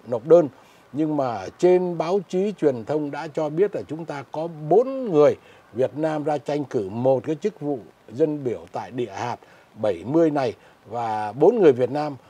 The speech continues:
à, trong đó có ba người là Đảng Cộng Hòa, một người là Đảng Dân Chủ. Ngoài ra còn có một người Đảng Cộng Hòa, à, nữa, à, phụ nữ nữa ra tranh cử trong đây. Thì có cái dư luận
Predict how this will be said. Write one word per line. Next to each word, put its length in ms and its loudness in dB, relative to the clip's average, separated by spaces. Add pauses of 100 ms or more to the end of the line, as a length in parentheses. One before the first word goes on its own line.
(280)
à, 220 -6
trong 280 -4
đó 120 -4
có 120 -2
ba 520 4
người 400 2
là 180 -6
Đảng 320 -10
Cộng 280 -14
Hòa, 300 -6
một 300 0
người 260 -4
là 140 -6
Đảng 220 -10
Dân 260 -4
Chủ. 140 0 (560)
Ngoài 280 0
ra 300 0
còn 260 -4
có 200 -8
một 340 -2
người 420 -2
Đảng 220 -8
Cộng 200 -10
Hòa, 340 -4 (500)
à, 480 -8
nữa, 320 2 (400)
à, 300 -8 (520)
phụ 180 -6
nữ 300 2
nữa 340 0 (140)
ra 140 0
tranh 220 -4
cử 220 -4
trong 240 -4
đây. 260 0
Thì 320 -4
có 360 -4
cái 140 0
dư 160 0
luận 200 0